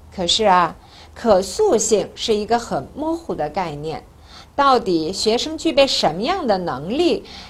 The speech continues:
才能被评价为可塑性强呢？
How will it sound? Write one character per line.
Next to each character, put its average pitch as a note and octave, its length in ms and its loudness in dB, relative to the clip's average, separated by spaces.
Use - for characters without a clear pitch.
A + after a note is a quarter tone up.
才 G#3+ 320 0
能 B3+ 280 0
被 D4 180 4
评 E3+ 320 -4
价 G#3 220 4
为 E3 480 0
可 D#3 440 -4
塑 A3+ 380 -6
性 G3 260 -4
强 E3 320 -8
呢？ A#3+ 180 -4